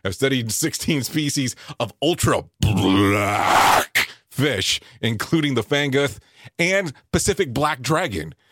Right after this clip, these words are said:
the angelfish, and the black swallower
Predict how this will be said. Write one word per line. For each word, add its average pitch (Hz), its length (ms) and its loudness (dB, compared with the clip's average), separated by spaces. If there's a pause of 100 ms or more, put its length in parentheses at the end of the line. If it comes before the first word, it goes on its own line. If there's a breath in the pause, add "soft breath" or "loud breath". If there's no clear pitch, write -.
(160 soft breath)
the 120 240 0
angelfish, 180 680 0 (200)
and 214 280 2
the 202 80 0
black 202 300 0
swallower 202 760 2